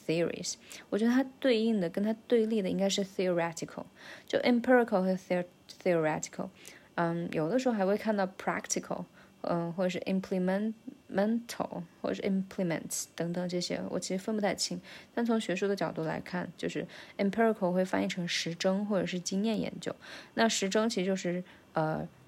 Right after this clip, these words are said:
实在的表征或者实在的经验，它相对对立的就是思辨，就纯思辨、纯，纯理论性的那种，就大脑里面进行的那一套。而 empirical 是在实际中，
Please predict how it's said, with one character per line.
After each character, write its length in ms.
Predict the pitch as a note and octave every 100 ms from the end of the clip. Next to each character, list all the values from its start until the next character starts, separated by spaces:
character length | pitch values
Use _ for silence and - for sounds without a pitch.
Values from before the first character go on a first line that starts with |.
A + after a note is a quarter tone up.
| -
实 340 | - - E3+ F3+
在 280 | B3 A3 F#3
的 80 |
表 200 | E3 - F3 -
征 240 | F3+ F#3
或 100 | F#3+
者 60 | F3
实 220 | - D3
在 200 | G#3 G3
的 120 | -
经 260 | - F3 D#3+
验， 260 | D#3+ - - - - -
它 240 | - A3+ - - -
相 260 | - A3 A#3
对 320 | A#3 G3 - -
对 140 | - G#3
立 100 | F#3+
的 120 | D#3+
就 80 | E3+
是 120 | E3+
思 240 | D#3+ - G3
辨， 240 | G3+ -
就 120 | G3
纯 340 | F#3+ - F3+ F#3+
思 180 | -
辨、 220 | A3 A3 F#3+
纯， 240 | - - -
纯 280 | - F3
理 140 | G#3+ -
论 240 | F#3+ F#3+
性 160 | F#3+ F#3+
的 80 | F3
那 140 | E3
种， 200 | - -
就 80 | G3
大 200 | G3 G3
脑 180 | E3 F3+
里 100 | F#3+
面 220 | F3 F#3 - _ _
进 160 | - G3
行 80 | F#3
的 100 | E3+
那 120 | E3+
一 60 | E3
套。 260 | - - - - - -
而 120 | F3
empirical 600 | - F#3+ G3 A3 G#3+ E3+
是 180 | F3 F3+
在 240 | F3+ E3 E3 - - -
实 260 | - - F3
际 180 | G3+
中， 320 | F#3+ E3 C#3+